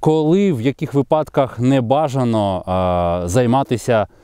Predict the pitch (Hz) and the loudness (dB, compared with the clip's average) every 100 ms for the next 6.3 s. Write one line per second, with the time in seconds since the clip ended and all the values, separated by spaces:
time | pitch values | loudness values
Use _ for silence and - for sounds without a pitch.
0 | - - 98 135 143 135 123 117 - 139 | -20 -6 0 2 2 0 2 0 0 -2
1 | - 131 127 120 117 - 147 143 131 113 | -2 -2 0 0 -2 0 0 2 0 0
2 | 107 101 101 - 92 80 78 - - - | -2 -2 -2 -4 -6 -4 -8 -10 -16 -2
3 | - 190 156 143 190 175 165 - 160 156 | 2 2 2 2 4 4 2 2 2 2
4 | 147 165 156 147 151 123 135 185 196 165 | 2 2 2 2 0 0 0 0 0 0
5 | 156 160 147 143 110 117 180 - 113 98 | 0 0 2 0 0 0 0 0 0 0
6 | 87 85 | -2 -6